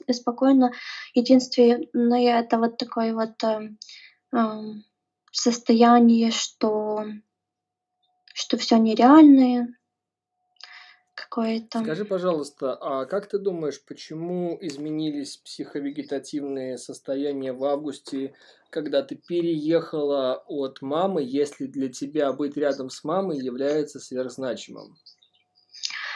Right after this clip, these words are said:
Speaker 1: Ам, потому что я ушла с работы,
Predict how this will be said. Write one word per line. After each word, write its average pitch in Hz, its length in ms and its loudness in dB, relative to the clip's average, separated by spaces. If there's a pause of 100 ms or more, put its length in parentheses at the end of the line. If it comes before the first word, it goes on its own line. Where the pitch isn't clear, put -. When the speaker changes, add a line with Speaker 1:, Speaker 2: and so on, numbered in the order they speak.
(500)
Speaker 1:
Ам, 240 1080 10 (100)
потому 269 340 12
что 277 200 8
я 262 160 10
ушла 254 300 4
с - 160 -6
работы, 240 600 2